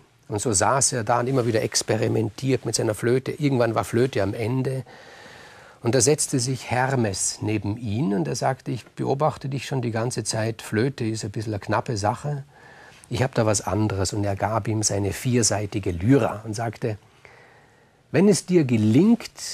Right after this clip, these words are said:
aus dieser Lyra etwas,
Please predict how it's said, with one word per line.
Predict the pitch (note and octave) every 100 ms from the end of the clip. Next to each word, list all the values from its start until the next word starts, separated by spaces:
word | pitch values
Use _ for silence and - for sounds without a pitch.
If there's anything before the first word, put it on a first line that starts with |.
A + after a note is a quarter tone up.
| - - - _ _ _
aus | - B2+
dieser | - D#3+ C3+
Lyra | B2+ B2 G#3+ G3+ E3
etwas, | D#3 - D3 C#3 - - -